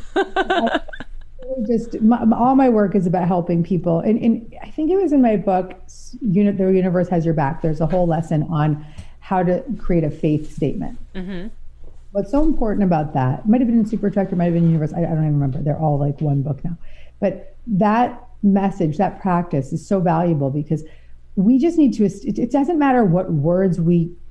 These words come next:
Speaker 2: call on, it's that we call upon it, whatever it may be for us. So I always say, "I don't care what you call it.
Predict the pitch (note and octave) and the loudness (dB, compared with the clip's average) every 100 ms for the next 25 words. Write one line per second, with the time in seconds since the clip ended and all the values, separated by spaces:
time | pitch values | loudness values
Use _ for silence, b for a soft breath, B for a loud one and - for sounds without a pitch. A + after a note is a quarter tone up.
0 | - - - - E3+ F3+ G3+ A#3 A#3+ F3+ | -18 -18 -8 -2 0 2 2 2 0 -2
1 | - F3 E3+ D#3 - - F3 E3+ E3 - | -4 0 0 0 -4 -2 0 0 -2 -8
2 | - D#3 D3+ C3 D#3 B2 - C#3 E3+ D#3+ | -4 0 0 0 -2 -4 -6 -8 -2 -2
3 | C#3+ C3+ D3 - C#3+ C3 C#3 - - - | -2 -4 -6 -4 -2 -2 -2 -4 -10 -12
4 | - B B B - G#3+ G#3+ G#3 G3 A#3 | -14 B B B 0 2 2 2 2 0
5 | A#3 A#3 A3 A3 A3+ G#3+ A#3 G3+ C#3+ - | 0 0 2 2 0 0 0 0 0 -2